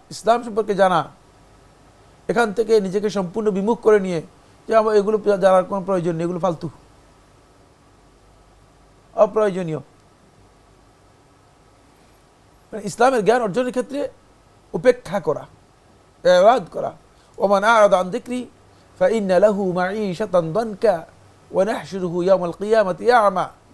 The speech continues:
সুতরাং যদি কোনো ব্যক্তি ইসলামের জ্ঞান অর্জন থেকে এভাবে মুখ ফিরে নেয়, সে ব্যক্তিও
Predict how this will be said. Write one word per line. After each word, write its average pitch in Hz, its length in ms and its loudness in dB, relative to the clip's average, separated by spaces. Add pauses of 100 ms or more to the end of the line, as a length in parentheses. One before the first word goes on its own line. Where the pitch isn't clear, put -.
(560)
সুতরাং 220 400 0
যদি 180 220 -6
কোনো 214 160 -6
ব্যক্তি 220 340 -6 (680)
ইসলামের 190 380 0
জ্ঞান 202 180 2
অর্জন 185 260 -2
থেকে 185 200 -6
এভাবে 202 340 0 (420)
মুখ 196 160 -6
ফিরে 185 280 -2
নেয়, 220 200 -4
সে - 140 -10
ব্যক্তিও 170 400 -6